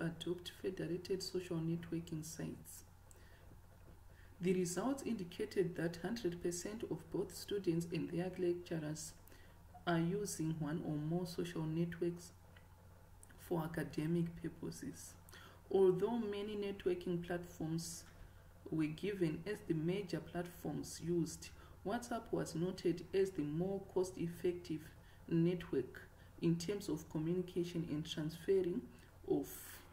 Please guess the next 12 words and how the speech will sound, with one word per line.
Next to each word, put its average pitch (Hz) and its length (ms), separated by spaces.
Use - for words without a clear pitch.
academic 165 720
material. 147 540
Even 214 380
considering 170 840
this 180 380
covid 165 440
nineteen 175 420
pandemic 170 680
era, 165 260
most 226 480
educa-, 190 480
educationists 202 1040